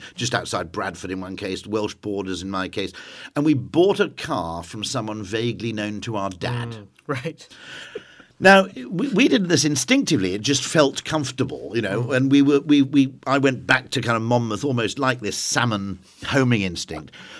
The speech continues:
Speaker 1: But what was intelligent about it was the guy there selling the car, he might sell shitty cars, but he
Speaker 2: Mm-hmm.
Speaker 1: wasn't gonna sell his shittiest car to the son of someone who drinks in the same pub as most of his future customers.
Speaker 2: Okay,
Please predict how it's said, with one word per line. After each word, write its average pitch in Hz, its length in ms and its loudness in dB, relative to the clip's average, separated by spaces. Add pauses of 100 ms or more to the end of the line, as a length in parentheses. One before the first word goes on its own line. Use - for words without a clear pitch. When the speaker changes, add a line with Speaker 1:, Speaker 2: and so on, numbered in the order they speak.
(100)
Speaker 1:
But 170 100 2
what 233 180 4
was 233 100 4
intelligent 202 400 2
about 98 240 0
it 101 60 -8
was 117 160 -2
the 139 100 0
guy 190 260 2
there 160 200 2
selling 127 340 -2
the 113 80 -6
car, 76 480 -8 (560)
he 226 180 0
might 220 400 2
sell 98 300 -4
shitty 123 320 -4
cars, - 400 -6
but - 240 -4
he 139 80 4
Speaker 2:
Mm-hmm. 127 80 -2
Speaker 1:
wasn't 127 240 -2
gonna 202 160 -2
sell 170 240 0
his 143 160 -4
shittiest 127 600 -2
car 85 380 -6 (340)
to 131 120 -2
the 123 100 -2
son 190 320 -2
of 127 140 -4
someone 92 400 -6
who 110 120 -4
drinks 120 400 -6
in 120 100 -4
the 117 80 -8
same 113 340 -6
pub 101 500 -2
as 104 140 -6
most 107 280 -8
of 98 60 -8
his 101 140 -6
future 98 320 -8
customers. - 560 -12 (100)
Speaker 2:
Okay, 110 300 -16